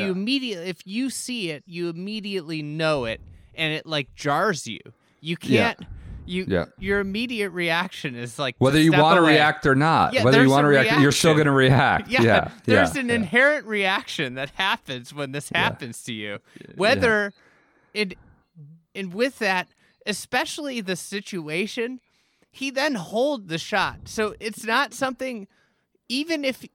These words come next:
Speaker 2: you didn't wanna, if you didn't say anything, you would
Speaker 1: Yeah.
Speaker 2: still, your mind would require almost a step off. And there's no way, if you didn't reset your whole s-,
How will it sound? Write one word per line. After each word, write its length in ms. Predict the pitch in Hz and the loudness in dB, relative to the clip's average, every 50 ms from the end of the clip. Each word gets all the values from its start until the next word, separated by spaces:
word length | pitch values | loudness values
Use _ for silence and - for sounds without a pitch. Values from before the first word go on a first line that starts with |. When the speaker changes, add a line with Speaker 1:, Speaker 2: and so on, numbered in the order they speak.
| _ _ | _ _
Speaker 2:
you 180 | 190 185 196 190 | -10 -8 -8 -8
didn't 540 | 160 151 151 151 170 202 254 262 233 170 | -8 -10 -6 -2 0 0 0 0 -4 -10
wanna, 400 | 185 185 180 185 190 190 185 180 - | -6 -2 0 0 2 0 -2 -6 -6
if 220 | 180 170 - - | -8 -10 -8 -8
you 80 | 185 175 | -10 -8
didn't 400 | 156 190 214 240 240 - - - | -6 -4 -4 -4 -4 -6 -12 -14
say 400 | - - - 190 190 196 185 170 | -10 -4 0 0 2 2 2 0
anything, 600 | 151 135 123 113 - - 127 117 107 101 - - _ _ _ _ _ _ _ _ _ | -2 -4 -6 -8 -10 -8 -8 -6 -6 -8 -12 -16 _ _ _ _ _ _ _ _ _
you 240 | 160 165 196 214 | -6 -2 -2 0
would 180 | 226 247 233 190 | 0 0 -2 -2
Speaker 1:
Yeah. 80 | 175 165 | -2 -4
Speaker 2:
still, 600 | 160 - - 240 254 269 262 262 262 247 226 _ _ _ _ - | -6 -4 0 2 4 4 4 4 0 -2 -6 _ _ _ _ -4
your 180 | 170 185 190 | -2 -2 0
mind 560 | 175 175 175 185 196 208 214 226 254 254 240 | 0 -2 -2 0 0 2 2 0 -2 -4 -8
would 240 | 226 196 202 196 165 160 | -8 -6 -6 -6 -6 -6
require 880 | 156 170 160 - - - 180 175 165 165 175 175 175 170 165 160 160 - | -6 -8 -8 -8 -10 -8 -6 -4 -2 -2 0 0 0 -2 -2 -4 -6 -6
almost 500 | - 160 156 156 151 147 147 135 - - | -6 -6 -6 -4 -4 -6 -6 -8 -8 -12
a 80 | - 123 | -14 -14
step 400 | - - - - 131 123 - - | -14 -12 -10 -8 -8 -8 -8 -8
off. 360 | 117 101 - - - _ _ - | -10 -10 -10 -12 -18 _ _ -12
And 160 | 151 151 156 | -10 -8 -4
there's 300 | 170 185 180 156 - 170 | -4 -4 -4 -4 -8 -6
no 240 | 165 180 196 240 269 | -2 0 2 2 2
way, 420 | 262 214 190 165 160 156 147 147 151 - | 0 0 0 0 0 0 -2 -4 -6 -10
if 160 | 165 - - | -14 -14 -12
you 100 | 175 180 | -12 -14
didn't 540 | 156 160 175 196 226 220 233 226 185 151 - 139 | -8 -4 -2 -2 -2 -2 -4 -10 -12 -12 -14 -10
reset 640 | 151 165 185 208 196 - - - 190 170 165 - - | -8 -8 -6 -6 -8 -10 -8 -6 -6 -6 -6 -8 -10
your 160 | 156 147 135 | -10 -10 -10
whole 300 | 127 - 165 165 143 147 143 | -8 -6 -6 -6 -6 -8 -10
s-, 220 | - - - | -14 -18 -20